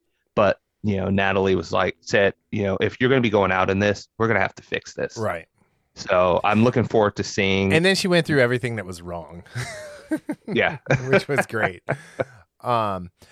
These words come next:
Speaker 2: and, you know, I mean, Natalie's worried about her dad. She's like, "You can't just be running off like this. This is not okay. You know, um, this is, this is no bueno." Um, so, yeah. And then, so Jordan's story was good. It was a little less C W-y, you know,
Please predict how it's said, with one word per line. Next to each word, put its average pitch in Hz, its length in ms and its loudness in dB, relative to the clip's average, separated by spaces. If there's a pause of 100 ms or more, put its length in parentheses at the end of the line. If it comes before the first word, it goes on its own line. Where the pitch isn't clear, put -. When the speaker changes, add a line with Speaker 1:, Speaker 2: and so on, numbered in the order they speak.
(160)
Speaker 2:
and, 208 180 -4
you 233 120 0
know, 220 160 2
I - 20 0
mean, 240 120 0
Natalie's 254 360 -2
worried 170 300 -2
about 123 180 0
her 120 80 -2
dad. 131 260 -2
She's - 140 -12
like, 113 160 -10
"You 117 60 -16
can't 135 180 -4
just 127 140 -10
be 107 100 -10
running 98 320 -6
off 107 380 -12
like 78 240 -20
this. - 240 -20
This - 260 -20
is 92 100 -20
not 82 220 -12
okay. 87 600 -18 (340)
You 80 140 -14
know, 80 240 -18 (420)
um, 82 460 -12 (220)
this 90 140 -14
is, 90 200 -12
this 90 200 -14
is 85 140 -16 (100)
no 87 160 -16
bueno." 120 460 -6 (440)
Um, 92 600 -6 (320)
so, 123 160 -8
yeah. 123 240 0 (160)
And 160 100 -2
then, 175 220 0
so 160 160 -2
Jordan's 196 400 0
story 185 280 -2
was 165 200 -4
good. 156 260 -2
It 147 40 -6
was 143 120 -6
a 156 60 -2
little 202 340 2
less 208 220 0
C 202 200 -6
W-y, 196 600 -4 (260)
you 185 100 -4
know, 190 360 -2